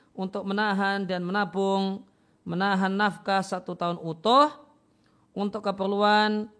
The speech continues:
keluarga dan, eh, istri dan kelua-, istri dan anak-anak. Jadi, maka di sini anjurannya punya dana, dana simpanan bisa sampai satu tahun. Ini bisa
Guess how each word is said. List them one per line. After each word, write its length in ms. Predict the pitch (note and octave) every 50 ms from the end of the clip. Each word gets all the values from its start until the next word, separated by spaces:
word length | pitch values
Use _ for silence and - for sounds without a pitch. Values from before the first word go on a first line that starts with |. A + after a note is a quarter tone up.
| _ _ _
keluarga 420 | - F#3+ F#3+ G3+ G3+ G3 F#3+ F#3+ F#3
dan, 460 | F3+ F#3 F#3+ G3+ G#3 G#3 G#3+ A3+ - - _ _ _ _ _ _ _ _ _ _
eh, 1040 | - E3 E3 E3 E3 E3 E3 E3 E3 E3 E3 E3 E3 D#3+ D#3+ D#3+ - - F#3 - G#3
istri 320 | A3 G#3+ - A3+ G#3+ E3+
dan 160 | G3+ G3 F#3+
kelua-, 400 | - F#3+ F3 E3+ E3 - F3+ - - -
istri 240 | G3 E3+ - G3+ G3
dan 240 | F3+ F#3 F3 E3+ D#3
anak-anak. 640 | D3+ D3+ C#3+ - C3 C3+ C#3 C#3+ - - - _ - _ _ _ _ _ _ _ _ _ _ _ _ _ _ _ _ _ _ _
Jadi, 320 | - F#3+ - - - A#1+ A#1+
maka 240 | B1 - - - E3+
di 120 | D#3 D#3+ D3
sini 160 | F3 G3 A3
anjurannya 800 | G3 G3+ F#3+ E3+ F3+ F3+ F#3 F#3+ G#3 A#3 B3+ C#4 D4 C#4+ C#4 - - _ _ _ _ _ _ _
punya 320 | - G3+ G#3 G#3 G#3+ G3+
dana, 520 | - - G3 F#3+ F#3+ F#3+ F#3+ G3 F#3+ F#3 F#3 F#3 F#3 F3+ F3+ F3+ F3+ F3 F3 F3 - - - -
dana 240 | E3+ E3 F3 F3+ F#3
simpanan 500 | F3 - A3+ A3 G#3 A#3 A#3 B3+ C4+ C#4
bisa 220 | A3 A3+ A3+ A3 A#3
sampai 320 | - A3+ G#3 F#3+ F#3+ D#3+
satu 240 | F#3 E3 - D#3 D3
tahun. 320 | - D3+ - - - G3 - _ _ _ _ _ _ _ _ _ _ _ _ _ _ _ _ _ _ _ _ _ _ - E3
Ini 180 | - - G#1+ - - - D3+
bisa 400 | C3+ C#3+ D#3+ F3+ F#3+ G#3 A3 -